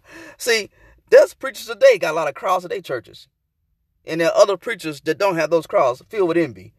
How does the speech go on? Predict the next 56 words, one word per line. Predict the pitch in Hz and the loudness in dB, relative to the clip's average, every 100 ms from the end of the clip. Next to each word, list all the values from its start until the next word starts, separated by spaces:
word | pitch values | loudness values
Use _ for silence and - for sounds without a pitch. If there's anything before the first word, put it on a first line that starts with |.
| _ _ _ | _ _ _
And | 143 | -4
the | 147 | -4
main | 127 196 214 208 | 2 2 2 2
thing | 202 175 | 2 2
they | 170 | 0
say | 214 175 | 2 2
is, | 147 - | 2 -2
"Well, | - 147 | -6 -4
he | 175 185 | -2 -2
must | 165 - | -4 -6
be | 131 _ _ | -20 _ _
teaching | - 208 139 | -14 -12 -12
something | 127 165 143 | 0 0 4
that | 131 - _ _ | 2 2 _ _
somebody | - 175 165 156 | -2 0 4 4
wants | 147 147 120 | 4 0 -2
to | |
hear. | 131 180 120 | -2 0 2
That's | 135 151 | 0 0
why | 131 | 0
he | |
got | 127 | 0
a | 117 | 0
crowd | 180 147 | 0 0
over | 113 98 | 0 -4
there. | 90 | -6
But | 120 | -4
I'm | 143 | -4
teaching | 160 113 110 | -6 -8 -2
real | 143 | 0
what | 127 117 | 4 4
I, | 107 - | 2 -6
real | 131 135 | -2 0
word | 123 | 0
of | 110 | 2
God. | 127 117 90 _ - | 4 4 4 _ 2
That's | 139 - | 2 4
why | 120 110 | 4 4
I | |
only | 131 123 | 2 -2
got | 117 120 | 0 0
my | 117 | 0
mother | 117 127 107 | 0 0 0
and | 107 | -6
my | 110 | -4
sister | 151 - 104 | -6 -6 -10
in | |
this | 101 | -8
church." | - 90 - _ _ _ _ | -6 -6 -8 _ _ _ _
No, | 190 208 | -6 -2
man, | 170 190 | 0 -2
that's | 220 - | -2 2
all | 190 | 2
you | 208 | 2
can | 247 | -4
handle. | 269 - | -4 -6